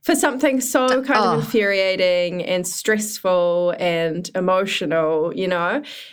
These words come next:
Speaker 1: And even his final vows were, like, very well put together. I thought even down to the fact that she was obviously devastated when he said, you know,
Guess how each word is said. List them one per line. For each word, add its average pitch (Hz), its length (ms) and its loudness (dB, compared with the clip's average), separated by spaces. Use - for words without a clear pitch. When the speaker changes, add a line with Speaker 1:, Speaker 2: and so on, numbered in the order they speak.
Speaker 1:
And 247 120 2
even 302 280 2
his 302 160 -2
final 254 260 2
vows 233 480 0
were, 196 80 -2
like, 175 440 -2
very 220 380 2
well 190 280 0
put 214 220 -4
together. 185 640 -2
I 240 140 2
thought 269 200 2
even 262 240 2
down 220 260 0
to 226 60 -2
the 208 100 0
fact 214 280 0
that - 120 0
she 277 140 2
was 226 120 2
obviously 208 420 0
devastated 180 680 -2
when 175 120 -4
he 175 140 -2
said, 165 340 -4
you 160 120 -4
know, 151 340 -2